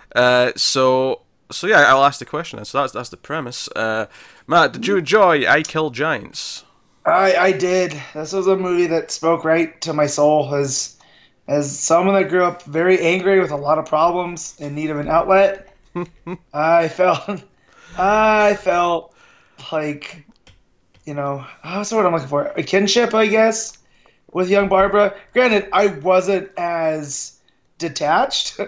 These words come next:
Speaker 1: Oh,
Speaker 2: as
Speaker 1: sure.
Speaker 2: her.
Speaker 1: I, I'm
Speaker 2: You
Speaker 1: also
Speaker 2: know.
Speaker 1: sure you weren't setting up traps around your town for potential giants.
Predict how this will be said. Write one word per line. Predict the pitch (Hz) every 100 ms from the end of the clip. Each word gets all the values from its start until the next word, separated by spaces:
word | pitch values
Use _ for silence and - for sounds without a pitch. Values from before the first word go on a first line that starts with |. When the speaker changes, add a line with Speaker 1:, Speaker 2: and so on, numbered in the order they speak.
| - _ _ -
Speaker 1:
Oh, | 220 180
Speaker 2:
as | 190 208
Speaker 1:
sure. | 262 320
Speaker 2:
her. | - _ _ - -
Speaker 1:
I, | 156
I'm | 175 160
Speaker 2:
You | 185
Speaker 1:
also | 185 160
Speaker 2:
know. |
Speaker 1:
sure | 165 151 143
you | 127
weren't | 123 113
setting | - 127 98 113
up | -
traps | - - 113 104 - - - -
around | 117 113 110
your | 107
town | - 117 107 104
for | 104 110 104 98
potential | - 120 107 101
giants. | 104 117 104 98 87 - - -